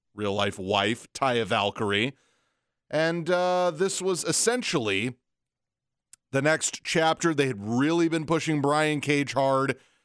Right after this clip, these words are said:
This was another event in which they were really trying to push the younger talent. Uh, there was a match between Gail Kim and Tessa Blanchard at this pay-per-view as well. Um,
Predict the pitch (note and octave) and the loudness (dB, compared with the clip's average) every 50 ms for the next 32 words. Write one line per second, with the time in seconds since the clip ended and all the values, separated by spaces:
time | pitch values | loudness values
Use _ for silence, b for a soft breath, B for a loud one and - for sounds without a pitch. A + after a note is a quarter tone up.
0 | b b A2 A2 G#2+ - A2+ A#2 A2+ F#2+ A2+ A2 A#2 C3 C3 C#3 C#3 C3+ B2 G#2+ | b b -4 -2 -2 -2 -2 -2 -2 0 0 0 0 0 2 2 0 0 0 0
1 | C3 C3 C3 C3 A#2 - - A#2 A#2 A2+ A#2 A2 - - A2 G#2+ G2 F#2+ F#2+ A2 | 0 0 0 0 -2 -4 -6 -6 -4 -2 -4 -4 -2 -2 -2 -2 -2 -2 -2 0
2 | A#2+ B2+ C3 C3 B2+ G#2+ - C3 B2 B2 A#2+ A#2 A2+ - - C3+ B2+ A#2+ - - | 0 2 2 0 -2 -2 -2 0 0 0 0 0 -2 -2 -2 -2 -2 -2 -4 -6
3 | A#2 G#2 A2 A2 G#2+ F#2+ G2+ - - - E3 E3 F3 F3 E3+ F3 D3+ - - - | -6 -4 -2 -2 -2 -4 -6 -6 -4 0 0 2 2 2 0 0 -2 -4 -6 -8
4 | _ _ _ _ _ _ _ _ _ _ _ - F#2 F2+ F2+ F2 G2 G2 G2+ F#2 | _ _ _ _ _ _ _ _ _ _ _ -4 0 0 0 0 0 -2 -2 -2
5 | F#2+ G2+ G#2 A2 G#2+ - - - G2 - A#2+ G#2+ G2+ F2 A2+ A2 G#2 G#2+ - - | -2 0 0 0 0 0 -4 -8 -8 -6 -4 -4 -4 -2 -2 -2 -2 -2 -2 -4
6 | A2+ G#2+ G#2 G2+ - B2 A2 G2+ - G#2 F2+ F#2 G2+ A#2+ C3+ D#3+ F3+ - - F#3 | -4 -2 -4 -4 -2 -2 -2 -2 -4 -6 -6 -4 0 0 2 0 0 0 0 2
7 | F3+ F3 F3 D#3+ - - E3 D3+ - - E3+ D#3+ - D#3+ D3+ D3 D3+ D3+ D3+ C#3 | 2 2 2 0 -2 -2 -2 -4 -2 -2 -2 -2 -2 -2 -2 0 0 0 0 0
8 | A#2 C3 D3 D3 C#3+ C#3+ C#3 C3+ - b b b b b b - G#2 G#2+ G#2+ G#2 | 0 0 2 2 2 2 2 0 -2 b b b b b b -2 0 2 2 0
9 | G2 | -2